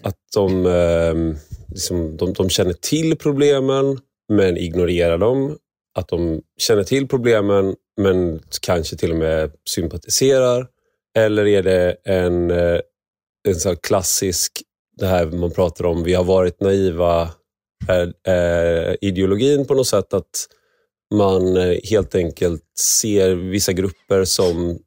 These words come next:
svagare och då är man beredd, då tänker man go-, lite godare tankar om, om de kanske inte upptäcker ens de här problematiska strömningarna.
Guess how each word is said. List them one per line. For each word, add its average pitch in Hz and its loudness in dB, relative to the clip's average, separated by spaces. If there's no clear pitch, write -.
svagare 107 2
och 101 2
då 101 4
är 98 4
man 95 2
beredd, 92 0
då - -6
tänker 95 0
man 90 0
go-, 98 -2
lite 107 -4
godare 98 2
tankar 92 0
om, 85 -2
om 101 2
de 90 0
kanske 95 -2
inte 85 -4
upptäcker - -4
ens 85 -2
de 95 -2
här 87 -4
problematiska 85 -4
strömningarna. 85 -2